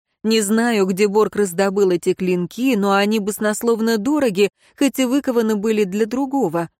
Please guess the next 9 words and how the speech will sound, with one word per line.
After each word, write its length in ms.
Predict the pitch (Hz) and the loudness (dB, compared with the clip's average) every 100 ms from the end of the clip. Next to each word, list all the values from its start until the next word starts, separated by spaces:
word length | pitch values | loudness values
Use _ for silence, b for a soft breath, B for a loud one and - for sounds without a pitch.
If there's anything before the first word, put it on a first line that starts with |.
| _ - | _ -4
Но 220 | 196 185 | 0 0
раз 240 | 175 165 - | 0 -2 -4
хозяин 520 | 190 175 185 175 175 | -4 0 -2 0 -4
их 200 | 180 - | -6 -8
потерял, 680 | 175 180 175 170 240 226 - _ _ _ | -6 -2 -2 -2 -4 -4 -8 _ _ _
теперь 680 | 254 254 185 226 277 285 - _ _ | 0 0 0 -2 0 0 -4 _ _
принадлежат 840 | 330 311 294 247 240 240 175 165 196 | 0 2 2 0 -2 -2 -4 -6 -4
мне. 480 | 240 247 196 151 - _ _ _ _ _ _ _ - | -2 -2 -4 -8 -16 _ _ _ _ _ _ _ -2
«Подарок», — 560 | 240 220 196 165 - | 0 0 -2 -6 -14